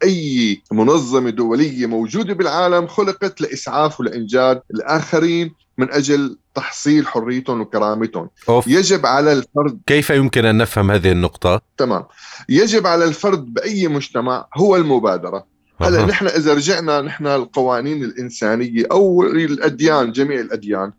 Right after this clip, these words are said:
Speaker 1: رب العالمين خل-، خلق ال-، وجد القرآن الكريم مثلًا، أو خلق ال-، بقية الأديان وكان في له كتب سماوية.
Speaker 2: نعم.
Speaker 1: جميع
Speaker 2: آه،
Speaker 1: الكتب
Speaker 2: أرسله.
Speaker 1: السماوية،
Speaker 2: مهم.
Speaker 1: نعم، جميع الكتب،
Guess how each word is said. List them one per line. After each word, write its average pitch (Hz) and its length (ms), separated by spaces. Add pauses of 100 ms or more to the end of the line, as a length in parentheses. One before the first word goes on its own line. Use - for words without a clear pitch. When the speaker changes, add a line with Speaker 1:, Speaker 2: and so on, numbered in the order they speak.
Speaker 1:
رب 175 260
العالمين 175 720
خل-، 165 340
خلق 170 420
ال-، 113 200
وجد 147 400
القرآن 120 520
الكريم 107 520 (220)
مثلًا، 98 540
أو 117 140
خلق 120 360
ال-، 107 280 (340)
بقية 127 440
الأديان 117 500
وكان 113 240
في - 140
له 120 160
كتب 113 280
سماوية. 101 600 (180)
Speaker 2:
نعم. 110 260 (240)
Speaker 1:
جميع 156 320
Speaker 2:
آه، - 60
Speaker 1:
الكتب 123 160
Speaker 2:
أرسله. 127 380
Speaker 1:
السماوية، 147 360
Speaker 2:
مهم. 151 320
Speaker 1:
نعم، 127 240 (180)
جميع 165 360
الكتب، 196 380